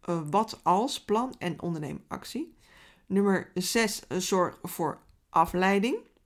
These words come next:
En nummer zeven, bewegen. Dit waren dus zeven tips om te voorkomen dat je in een angstaanval of paniekaanval schiet als er stront aan de knikker is. Ik sluit af met een, eh, positieve noot.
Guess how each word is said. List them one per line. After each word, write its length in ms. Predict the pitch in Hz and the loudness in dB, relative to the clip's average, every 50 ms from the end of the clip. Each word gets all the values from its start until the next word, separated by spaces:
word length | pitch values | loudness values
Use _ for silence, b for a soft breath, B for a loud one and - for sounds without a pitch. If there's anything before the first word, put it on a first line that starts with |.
| _ _ B B B B B B B B _ | _ _ B B B B B B B B _
En 160 | - 202 185 | 2 2 4
nummer 240 | 175 175 165 156 165 | 4 2 0 -2 -4
zeven, 580 | - - 165 147 139 156 160 - 156 151 - - _ _ _ _ _ | -4 -2 -2 -2 -2 -2 -4 -6 -8 -10 -10 -14 _ _ _ _ _
bewegen. 720 | - 156 151 139 160 151 - 143 131 - - - - - - _ _ _ _ _ _ _ _ _ _ _ _ _ _ _ _ _ b b b b b b b b b b b b | -8 -6 -2 -2 -2 -2 -2 -4 -6 -6 -10 -12 -14 -16 -18 _ _ _ _ _ _ _ _ _ _ _ _ _ _ _ _ _ b b b b b b b b b b b b
Dit 160 | - 262 - | -6 -2 2
waren 260 | 233 220 202 190 190 | 4 4 6 6 6
dus 260 | 180 180 175 - - - | 4 2 2 2 2 2
zeven 440 | 254 254 302 285 - 202 175 - | 4 4 4 4 2 0 -2 -2
tips 300 | - - 285 277 - - | 0 0 0 0 0 -2
om 140 | - - 254 | -4 -4 -4
te 100 | 240 165 | -4 -4
voorkomen 560 | 151 - 160 - - 214 220 233 233 226 220 | -6 -6 -6 -4 0 2 2 4 4 2 2
dat 160 | 190 170 170 - | 2 0 0 -2
je 60 | 175 | -2
in 80 | 165 | -2
een 140 | 160 - - | -2 -4 -4
angstaanval 580 | - - 233 247 233 - 175 175 - 170 170 180 | -2 -2 -2 0 -2 -4 -6 -4 -2 -2 -2 -2
of 200 | 165 - - - | -4 -6 -8 -6
paniekaanval 640 | - 175 180 208 233 - - - 175 170 175 165 165 | -2 0 2 2 0 0 -2 -2 -2 -2 -4 -4 -6
schiet 340 | - - - 185 185 185 - | -6 -6 -4 -4 -6 -4 -6
als 180 | - 165 - | -8 -6 -6
er 60 | - 165 | -6 -6
stront 420 | - - - - 170 143 - - | -8 -8 -6 -6 -6 -6 -6 -6
aan 60 | - | -10
de 60 | - | -12
knikker 380 | - - - - - - - - | -12 -10 -12 -12 -10 -12 -12 -14
is. 220 | - - - - _ _ B B B B B B B B B B B B | -14 -16 -18 -20 _ _ B B B B B B B B B B B B
Ik 160 | - 240 233 | -6 -4 -4
sluit 500 | - - 240 226 226 220 226 - - _ _ _ _ | 0 2 4 4 4 2 0 -4 -12 _ _ _ _
af 280 | - 302 311 311 - - | -2 -2 -2 -2 -2 -4
met 160 | 220 220 226 | -2 0 0
een, 220 | 220 214 - - - | 0 0 -2 -2 -2
eh, 240 | - 190 185 185 185 180 - - _ _ _ - | 0 2 2 2 2 -2 -4 -10 _ _ _ 4
positieve 580 | 233 247 269 254 254 - - 196 180 - 165 | 6 6 6 6 4 0 -2 -4 -2 -2 -2
noot. 640 | 160 160 165 170 180 180 165 151 160 180 - - B | -2 -2 0 2 2 4 4 2 0 -2 -4 -8 B